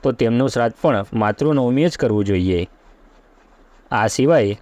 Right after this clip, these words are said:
આત્મહત્યા, વિષ, દુર્ઘટના વગેરેથી મૃત્યુ પામનાર મૃત પિતૃઓના શ્રાદ્ધ ચૌદસ તિથિએ કરવામાં આવે છે.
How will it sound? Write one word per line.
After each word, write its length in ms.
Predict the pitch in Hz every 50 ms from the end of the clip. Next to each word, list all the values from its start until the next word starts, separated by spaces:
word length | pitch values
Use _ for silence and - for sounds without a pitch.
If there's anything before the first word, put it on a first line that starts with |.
| - -
આત્મહત્યા, 880 | 104 101 95 - 127 127 120 110 113 107 - - 123 123 120 123 - -
વિષ, 440 | 113 104 113 123 123 113 - - - _ _ _ -
દુર્ઘટના 720 | - 110 107 110 104 120 120 110 - 123 120 117 110 113 - - -
વગેરેથી 480 | 110 110 107 117 123 127 123 107 127 123
મૃત્યુ 380 | 120 110 110 101 - - 127
પામનાર 500 | 120 127 120 127 151 180 160 110 98 92 - _ -
મૃત 260 | 113 110 113 127 131 - -
પિતૃઓના 520 | - 120 - - 135 127 120 120 120 117 113
શ્રાદ્ધ 340 | - - 143 147 113 92 - _ _ -
ચૌદસ 420 | - 107 107 110 123 139 135 -
તિથિએ 340 | - 131 107 - 123 156 170
કરવામાં 500 | - - 101 95 101 101 110 135 143 120
આવે 200 | 95 92 90 87
છે. 340 | - - 101 87 87 92